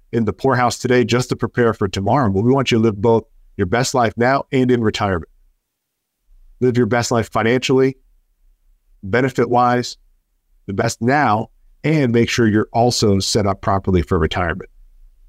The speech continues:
So it's, it's a double, today and tomorrow. And we'll continue to make sure you're in the best situation as we do routine checkups. We go over your situation. You can say, "Hey, I, I'm making new money. I,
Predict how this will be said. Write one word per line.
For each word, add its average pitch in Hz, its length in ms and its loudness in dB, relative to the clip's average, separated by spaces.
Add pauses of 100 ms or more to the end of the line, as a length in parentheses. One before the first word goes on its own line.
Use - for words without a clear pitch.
(320)
So 117 200 0
it's, 110 200 -6 (260)
it's - 180 -2
a 113 60 4
double, 113 440 -2 (1040)
today 127 380 2
and 113 280 0
tomorrow. 92 460 0 (640)
And 101 80 -2
we'll 113 100 0
continue 120 360 0
to 113 80 2
make 117 200 2
sure 151 200 2
you're 104 140 2
in 101 60 0
the 101 80 0
best 98 240 0
situation 104 500 0
as 95 120 0
we 101 80 0
do 98 240 -2 (380)
routine 98 340 0
checkups. - 600 -4 (580)
We 92 140 0
go 104 160 2
over 104 180 2
your 101 120 4
situation. 107 640 0 (480)
You 95 100 -4
can 104 100 -2
say, 98 140 0
"Hey, 131 160 2
I, 101 120 0
I'm 98 180 -4
making 120 340 0
new 117 120 2
money. 113 380 0
I, 90 100 -2